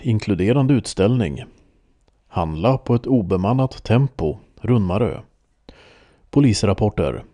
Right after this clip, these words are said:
Stora skador efter villabrand. Sprängd bil.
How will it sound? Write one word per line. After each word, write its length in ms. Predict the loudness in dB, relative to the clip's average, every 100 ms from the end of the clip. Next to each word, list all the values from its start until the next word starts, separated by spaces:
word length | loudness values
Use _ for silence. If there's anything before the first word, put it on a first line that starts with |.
| _ _ _ -14
Stora 460 | -4 -2 0 -2
skador 460 | 0 0 0 2 0
efter 280 | 2 2 2
villabrand. 760 | 2 -2 -4 -4 -6 -6 -12 -16 -20 _ _ -14
Sprängd 680 | -12 -4 0 0 0 -2
bil. 360 | -2 -4 -6